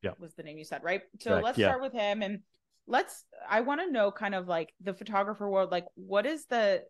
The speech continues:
Speaker 2: that standard actually mean?
Speaker 1: It's, it's a good question. So, um, when it comes to the headshot crew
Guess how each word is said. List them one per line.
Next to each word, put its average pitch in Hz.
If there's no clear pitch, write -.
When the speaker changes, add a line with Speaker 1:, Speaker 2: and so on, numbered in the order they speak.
Speaker 2:
that 175
standard 175
actually 147
mean? 85
Speaker 1:
It's, 117
it's 127
a 151
good 135
question. 90
So, 123
um, 120
when 135
it 139
comes 175
to 143
the 117
headshot 117
crew 110